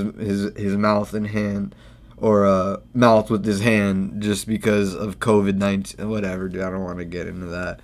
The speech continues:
But I saw probably the gayest thing ever, speaking of, like, you know, progressive shit, small little people and whatever you wanna call 'em, midgets and gays and L G B T Q, L M N O P, whatever,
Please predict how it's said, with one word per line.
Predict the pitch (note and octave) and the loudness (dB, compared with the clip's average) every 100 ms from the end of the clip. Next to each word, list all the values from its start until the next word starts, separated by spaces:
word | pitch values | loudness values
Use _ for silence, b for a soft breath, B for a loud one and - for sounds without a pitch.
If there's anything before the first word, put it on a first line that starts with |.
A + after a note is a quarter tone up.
| B B B B B B B - | B B B B B B B -4
But | A2+ A2+ | 2 6
I | A2 | 4
saw | A#2+ B2+ | 6 4
probably | B2 C3 B2+ | 6 6 8
the | A#2 G#2 | 6 4
gayest | G2+ A2+ A2+ G#2+ - | 4 4 4 2 -2
thing | A2+ G#2+ G#2 | 0 0 0
ever, | G2 G#2 G2+ | 0 2 2
speaking | F#2+ A2+ A2 A2 G#2 | 0 -2 -2 -2 -2
of, | G2+ F#2 | -4 -4
like, | G2+ G2 G2 - B B B B - | -4 -2 -4 -10 B B B B -16
you | - F#2 | -8 -4
know, | G#2+ A#2+ F#2 - - - - - | -4 -4 -8 -10 -20 -20 -20 -8
progressive | A2+ G#2 G#2 - G#2 | 0 4 2 0 -4
shit, | F#2 - G#2+ D#2+ | -4 -2 -2 -4
small | - G2 G#2 F#2 | -4 -4 -4 -6
little | G2+ A2 G#2+ | -6 -2 -2
people | F#2 G#2 G2 G2+ G2 G2 | 0 0 0 -2 -2 -2
and | F#2+ F2+ F2 | -4 -6 -6
whatever | F2+ G2 F#2+ | -2 0 0
you | F#2+ | 0
wanna | G2 G2 | -2 -4
call | - G2 G2 G2 | -6 -4 -2 -2
'em, | F#2 | -4
midgets | F#2+ F#2+ F2 G2 F#2 - | -4 -4 -2 -2 -2 -8
and | F2+ F2 | -10 -6
gays | F#2+ G2+ G#2 G2 F#2+ | -2 0 0 0 -2
and | F2+ F2 E2+ B B B B - | -6 -8 -10 B B B B -10
L | - G#2+ | -6 -4
G | F#2+ G2 | -4 -4
B | F#2+ A2 | -2 -2
T | G2 A2 G#2+ | -2 -4 -6
Q, | - G#2+ | -4 -4
L | G2+ G#2 | -2 -2
M | G2+ | -4
N | G#2 | -4
O | G#2 | -4
P, | G#2 G2 | -2 0
whatever, | F#2+ G2+ G#2 F#2+ G2+ G2 | 0 0 -2 -2 -2 -4